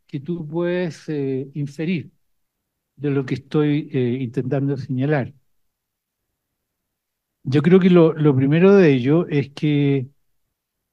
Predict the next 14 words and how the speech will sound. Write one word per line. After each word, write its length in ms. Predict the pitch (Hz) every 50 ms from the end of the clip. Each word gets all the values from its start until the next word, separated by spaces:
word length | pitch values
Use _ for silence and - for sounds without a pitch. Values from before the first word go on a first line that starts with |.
| _ _ _ -
la 180 | 135 135 147
universidad, 880 | 147 147 147 147 143 139 131 - - - 151 143 156 165 170 170 175 165
los 160 | 147 151 -
centros 320 | - - 170 147 - 160 160
de 80 | 156
investigación, 1000 | 147 147 139 131 - - 139 131 139 135 143 - - 190 180 151 151 175 190 _ _ _ _ _ _ _ _ _ _ _ _ _ -
eh, 180 | 135 131 123
seguimos 560 | 120 - - 143 127 143 156 170 175 170 170 165
atrapados 840 | 160 147 156 147 139 143 196 220 196 151 139 143 160 180 175 - - _ _ _ _
en, 640 | - 135 131 127 127 127 127 123 123 120 117 117 _ _ _ _ _ _ _ _ _ _ _ _ _ _ _ _ _ _ _ _ _ _ _
en 180 | - 147 147 143
el 160 | 143 139 135
dilema 520 | 135 135 131 135 156 165 170 175 170 165
del, 560 | 156 147 143 139 135 135 135 135 131 123 -